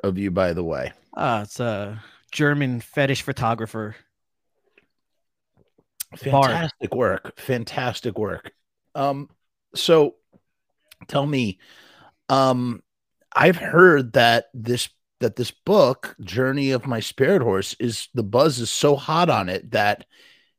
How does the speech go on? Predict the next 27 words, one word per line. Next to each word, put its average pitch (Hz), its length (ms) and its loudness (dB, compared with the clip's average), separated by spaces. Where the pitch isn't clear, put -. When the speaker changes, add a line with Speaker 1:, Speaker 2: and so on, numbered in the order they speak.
Speaker 1:
it's 123 240 0
going 127 340 2
to 127 40 0
be 123 140 -2
turned 120 320 -2
into 113 280 -2
a 85 60 0
movie. 113 460 -2
Is 101 160 -2
there 101 100 2
any 92 160 -2
truth 117 320 -6
to 175 100 0
this? 285 380 -4
<clears throat> - 120 2
Speaker 2:
We 156 100 -2
can 170 120 2
only 170 240 4
hope 165 280 4
the 151 100 -2
budget 156 400 4
for 143 300 0
such - 260 -2
a 139 40 -2
film 160 340 0
would 123 140 -2
be 123 340 -4